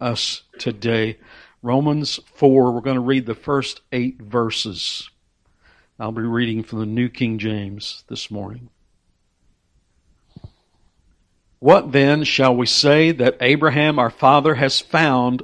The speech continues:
according to the flesh? For if Abraham was justified by works,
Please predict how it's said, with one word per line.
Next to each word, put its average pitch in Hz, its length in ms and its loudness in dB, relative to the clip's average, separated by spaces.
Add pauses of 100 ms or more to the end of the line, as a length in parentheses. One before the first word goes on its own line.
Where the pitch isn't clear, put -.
(120)
according 131 680 0
to - 100 -10
the 127 120 -4
flesh? 160 640 -2 (1500)
For 127 140 6
if 127 120 0
Abraham 170 760 6
was 120 200 0
justified 170 880 2
by 135 160 4
works, 131 840 0